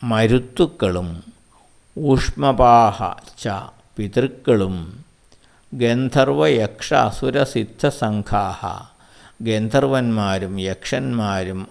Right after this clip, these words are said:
അസുരന്മാരും സിദ്ധന്മാരും സർവേ എല്ലാവരും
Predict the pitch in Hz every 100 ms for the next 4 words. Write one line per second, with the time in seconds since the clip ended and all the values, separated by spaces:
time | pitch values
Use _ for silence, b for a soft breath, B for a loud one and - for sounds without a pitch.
0 | - 101 - 131 139 135 117 107 98 95
1 | 95 - 107 98 - 143 139 117 98 92
2 | 92 87 101 _ _ b b b b -
3 | 127 120 123 117 120 117 92 90 - _
4 | - 107 104 110 131 135 113 98 92 87